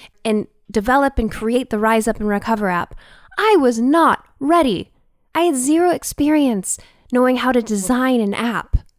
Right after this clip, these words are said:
When I started a podcast, I had zero experience knowing how to podcast. So every time that I've been able to take steps that lead to great growth in my life,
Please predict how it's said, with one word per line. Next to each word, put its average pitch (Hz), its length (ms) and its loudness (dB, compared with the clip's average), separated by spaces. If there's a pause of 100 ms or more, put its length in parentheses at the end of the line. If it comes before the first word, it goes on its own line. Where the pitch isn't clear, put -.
(500)
When 294 100 0
I 339 100 4
started 302 380 0
a 247 80 0 (140)
podcast, 254 720 -2
I 285 60 -2
had 302 180 0
zero 349 400 2
experience 330 880 -2 (400)
knowing 285 400 4
how 269 140 0
to 262 80 -2
podcast. 240 880 -4 (1200)
So 285 320 2 (400)
every 359 380 2
time 302 360 0
that 254 160 -2
I've 269 260 -2
been 269 120 0
able 262 200 0
to 220 120 -6
take - 200 -6
steps - 460 -4
that 233 200 -4
lead 269 500 0
to 254 180 -2
great 277 560 -2
growth 269 360 -2
in 202 100 -6
my 185 140 -6
life, - 460 -12